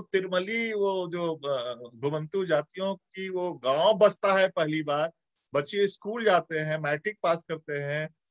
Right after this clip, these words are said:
नौकरी में जाते हैं, ये जो सफलता की कहानी है, ये, अ, अ, बहुत ही, अ, अ, बड़ी बात आपने इस रचना के माध्यम से की है।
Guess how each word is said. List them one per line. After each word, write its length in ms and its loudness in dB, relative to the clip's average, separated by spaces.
नौकरी 380 2
में 140 2
जाते 300 4
हैं, 340 -2
ये 160 2
जो 120 -2
सफलता 460 0
की 120 -4
कहानी 580 -4
है, 220 2
ये, 300 8
अ, 640 -2
अ, 160 -8
बहुत 280 4
ही, 120 0
अ, 360 -10
अ, 520 -10
बड़ी 220 2
बात 340 4
आपने 560 -6
इस 160 -12
रचना 380 -6
के 140 -10
माध्यम 360 -8
से 180 -14
की 200 0
है। 220 4